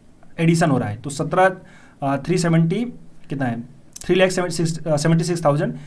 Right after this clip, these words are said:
यहाँ पे आप चाहो तो सत्रह हज़ार दो सौ का stop loss लेकर के आप trade कर सकते हो, ये आपका पहला step होगा। अगर आप ओवाई के बेस पे trade कर रहे हो तब। Clear? ये logic समझिए।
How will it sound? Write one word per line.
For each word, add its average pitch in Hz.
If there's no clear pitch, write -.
यहाँ 175
पे 190
आप 175
चाहो 170
तो 202
सत्रह 170
हज़ार 170
दो 156
सौ 165
का 170
stop 151
loss 160
लेकर 151
के 170
आप 170
trade 135
कर 127
सकते 131
हो, 202
ये 170
आपका 160
पहला 143
step 127
होगा। 104
अगर 156
आप 190
ओवाई 175
के 202
बेस 190
पे 202
trade 170
कर 170
रहे 175
हो 180
तब। 147
Clear? 165
ये 165
logic 123
समझिए। 104